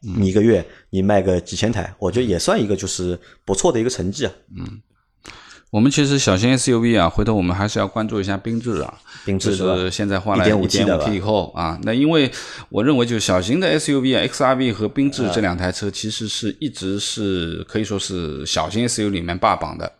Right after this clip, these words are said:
Speaker 1: 啊，就是价格啊、性价比各方面都比较好。当然它原来，呃，那台发动机也比较稳定一点。那么现在换了一点五T以后到底怎么样呢？那未来我们会关注一下这台车，包括等新车我们去试驾一下，看看一点五T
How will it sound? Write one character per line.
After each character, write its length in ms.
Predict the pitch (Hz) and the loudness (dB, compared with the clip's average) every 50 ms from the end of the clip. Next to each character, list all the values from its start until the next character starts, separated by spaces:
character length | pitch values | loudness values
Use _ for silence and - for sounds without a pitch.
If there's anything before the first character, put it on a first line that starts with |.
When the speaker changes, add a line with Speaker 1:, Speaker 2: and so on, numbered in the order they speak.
| _ _ _ | _ _ _
Speaker 1:
啊， 220 | - 90 87 78 76 | -10 -8 -8 -8 -10
就 120 | - - 90 | -10 -10 -10
是 120 | 87 85 | -10 -10
价 260 | 85 - - 107 95 90 | -8 -2 0 0 0 0
格 180 | 85 90 87 | -2 -4 -4
啊、 100 | 92 92 | -4 -4
性 200 | 92 - - 107 | -4 -6 -6 -2
价 120 | 98 92 90 | -2 -2 -2
比 160 | 85 82 80 | -2 -6 -8
各 160 | 82 107 98 | -6 -6 -4
方 160 | 95 98 98 | -4 -2 -2
面 200 | 104 104 92 82 | -2 -2 -4 -4
都 120 | - - 101 | -6 -6 -8
比 160 | 87 - 92 | -8 -8 -4
较 200 | 87 95 90 90 | -2 -2 -2 -2
好。 260 | - - - - - | -4 -6 -12 -10 -6
当 120 | - 104 101 | -4 -2 -2
然 120 | 98 98 | -2 -4
它 120 | 95 101 95 | -4 -4 -4
原 200 | 90 87 92 101 | -4 -2 -2 0
来， 220 | 104 98 98 98 - - - - - - - - - _ _ | 0 -2 -2 -4 -8 -16 -20 -20 -20 -20 -20 -20 -20 _ _
呃， 260 | - 82 85 80 80 82 | -8 -6 -4 -4 -4 -4
那 120 | 90 90 | -4 -6
台 80 | 90 87 | -4 -4
发 100 | 92 92 | -4 -4
动 140 | 92 90 85 | -4 -4 -6
机 120 | - 92 | -6 -8
也 60 | 82 | -10
比 120 | - 92 90 | -8 -6 -4
较 80 | 90 | -4
稳 240 | 92 90 80 80 80 | -4 -4 -6 -8 -6
定 120 | 78 95 | -6 -6
一 120 | 90 82 78 | -6 -6 -8
点。 160 | - 62 - | -10 -14 -12
那 60 | 95 95 | -10 -8
么 60 | 95 | -8
现 180 | - - 131 | -6 -4 -4
在 40 | 113 | -4
换 240 | 104 - - 139 120 | -4 -4 -2 -2 0
了 80 | 104 98 | 0 -2
一 60 | 110 | -2
点 180 | 104 104 107 | -2 -2 -2
五 120 | 98 87 90 | -2 -4 -8
T 160 | - - 117 | -10 -8 -8
以 20 | |
后 160 | 92 - 92 90 | -8 -6 -6 -2
到 140 | 98 95 | -2 -2
底 80 | 92 98 | -2 -2
怎 120 | 95 - | -4 -6
么 120 | - - 87 | -8 -6 -4
样 180 | 98 98 92 | -2 -2 -2
呢？ 100 | 87 85 90 - | -4 -6 -8 -10
那 120 | - 85 87 | -10 -8 -6
未 140 | 92 101 87 | -4 -4 -2
来 120 | 87 87 | -2 -2
我 140 | 87 85 82 | -4 -6 -8
们 180 | 85 85 85 82 - | -10 -10 -12 -14 -16
会 200 | - - - 92 | -14 -10 -10 -8
关 200 | - - 104 101 | -6 -4 -4 -4
注 160 | 101 104 92 | -4 -4 -6
一 40 | 85 | -8
下 180 | - - 80 78 | -6 -8 -10 -10
这 100 | - - | -8 -8
台 140 | 82 85 | -6 -6
车， 240 | - - - 101 - - - - - - - - - - | -6 -6 -8 -10 -10 -12 -16 -20 -20 -20 -20 -20 -18 -12
包 80 | - 95 | -10 -10
括 360 | 85 - 95 87 85 80 76 - _ | -8 -6 -4 -4 -4 -4 -6 -10 _
等 460 | - 80 85 85 85 85 87 87 85 | -12 -10 -10 -10 -10 -10 -10 -10 -10
新 220 | - - 104 101 | -8 -8 -8 -8
车 360 | 101 - 107 101 101 98 - - | -6 -4 -4 -2 -2 -4 -6 -8
我 100 | 90 87 | -10 -10
们 100 | 78 82 | -10 -10
去 220 | 85 - - 95 87 | -12 -10 -10 -10 -8
试 180 | 80 - - | -6 -6 -4
驾 160 | 101 101 87 82 | -4 -4 -4 -4
一 60 | 87 | -6
下， 140 | - - - | -8 -12 -12
看 160 | - 92 87 | -10 -8 -6
看 180 | 90 85 82 - | -6 -6 -6 -6
一 80 | - | -6
点 160 | 98 98 95 92 | -4 -4 -2 -4
五 120 | 82 85 | -4 -8
T 260 | - - - 95 - | -12 -14 -14 -16 -16